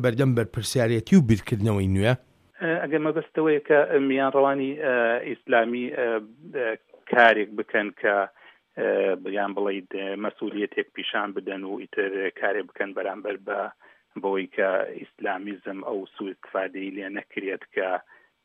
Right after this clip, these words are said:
Speaker 2: ئە، داعش کردی. من پێم وایە هەر خۆی، ئە، ئیسلامیزم جۆرێکە لە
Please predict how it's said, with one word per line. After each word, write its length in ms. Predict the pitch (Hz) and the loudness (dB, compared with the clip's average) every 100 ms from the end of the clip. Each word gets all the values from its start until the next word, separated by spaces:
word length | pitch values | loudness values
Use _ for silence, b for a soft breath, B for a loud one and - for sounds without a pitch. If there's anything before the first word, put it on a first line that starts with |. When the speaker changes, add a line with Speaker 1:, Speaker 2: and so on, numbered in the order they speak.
| - | -6
Speaker 2:
ئە، 120 | 95 92 92 92 - - - 57 - - - - | -2 0 0 0 -2 -6 -8 -8 -10 -12 -14 -4
داعش 340 | 107 92 98 - | 0 0 -2 -6
کردی. 340 | - 104 117 | -6 -6 -8
من 140 | 156 143 | -12 -10
پێم 160 | 139 127 | -6 -2
وایە 160 | 110 110 | -2 -2
هەر 80 | 110 | -6
خۆی، 220 | - 104 101 | -6 -6 -6
ئە، 200 | 110 101 - | -4 -4 -6
ئیسلامیزم 680 | - 110 104 101 104 107 95 - - 107 101 | -10 -8 -8 -8 -12 -12 -14 -16 -14 -12 -6
جۆرێکە 420 | 110 98 - 101 95 | -4 -4 -4 -6 -4
لە 120 | 95 | -2